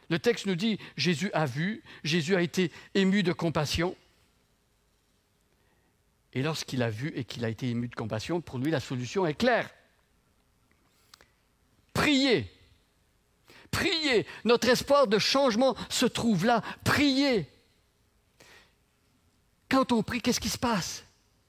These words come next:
Quand on prie, on a, on abandonne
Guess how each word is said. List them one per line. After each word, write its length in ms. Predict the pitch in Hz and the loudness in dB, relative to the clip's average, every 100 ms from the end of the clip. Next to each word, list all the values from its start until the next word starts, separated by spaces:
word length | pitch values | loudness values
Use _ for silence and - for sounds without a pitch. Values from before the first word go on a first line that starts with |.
| _ _ _ _ _ _ _ _ _ _ _ _ _ _ - - | _ _ _ _ _ _ _ _ _ _ _ _ _ _ -18 0
Quand 200 | 262 262 | 2 4
on 100 | 262 | 2
prie, 220 | - 285 | 2 2
on 140 | 240 220 | 4 2
a, 100 | 202 156 | 2 2
on 160 | 208 226 | 4 4
abandonne 480 | 247 247 262 269 | 6 6 4 2